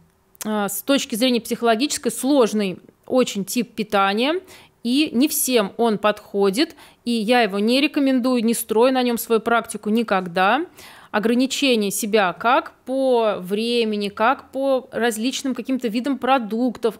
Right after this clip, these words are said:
это всегда не ведет к формированию здоровых привычек на долгосрочной перспективе.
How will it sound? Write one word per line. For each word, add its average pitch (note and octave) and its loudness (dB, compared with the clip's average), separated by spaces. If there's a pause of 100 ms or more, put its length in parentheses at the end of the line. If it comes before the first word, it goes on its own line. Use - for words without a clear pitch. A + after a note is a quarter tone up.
это C4+ -2
всегда G#3+ -2
не A#3+ 0
ведет G#3 -4
к - -20
формированию A3 -2
здоровых A3 -2
привычек A#3+ -6
на A#3+ 0
долгосрочной A3 -2
перспективе. A3+ -4